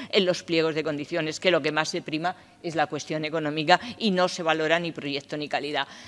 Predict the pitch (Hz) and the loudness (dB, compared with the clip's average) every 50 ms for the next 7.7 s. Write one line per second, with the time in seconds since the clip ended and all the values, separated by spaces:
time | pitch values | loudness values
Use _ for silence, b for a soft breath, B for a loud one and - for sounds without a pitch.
0 | B B B 165 151 185 180 - 185 196 208 208 - 226 208 - 220 202 190 - | B B B -4 0 2 2 2 2 -2 -2 -2 -4 -6 -6 -6 -4 -6 -4 -6
1 | 202 208 214 214 208 - 190 175 160 156 170 180 180 196 208 202 - 143 139 - | -4 -4 -2 -4 -4 -4 -4 -4 -2 -2 -2 0 2 2 0 0 0 -4 -4 -4
2 | - - - - - 147 147 165 185 196 175 135 - - - - - - - - | -8 -14 -8 0 2 2 4 4 4 4 4 2 2 -2 -6 -10 -12 -12 -6 -4
3 | 147 143 - 165 165 160 147 147 139 143 151 143 - 156 139 - 180 190 208 214 | -4 0 4 6 8 8 8 6 4 2 -2 -4 -4 -8 -6 0 0 2 4 4
4 | 208 202 180 151 143 - 151 151 156 151 151 - - 147 156 151 147 147 151 156 | 4 4 2 2 -2 -4 -6 -6 -4 -4 -2 -2 -4 -4 -4 -4 -4 -4 -2 0
5 | 160 175 185 165 180 - 160 160 - - 151 160 175 190 185 175 170 160 151 - | 2 2 4 4 4 6 6 6 6 6 4 6 6 4 4 4 2 0 0 0
6 | - - - 185 190 - - 170 147 131 B B B B B B B B 185 185 | 0 4 4 4 4 4 -2 -6 -8 -8 B B B B B B B B 4 4
7 | 180 180 - - 185 180 175 170 156 147 156 156 - - | 4 4 0 -2 2 4 4 4 4 2 0 -4 -6 -10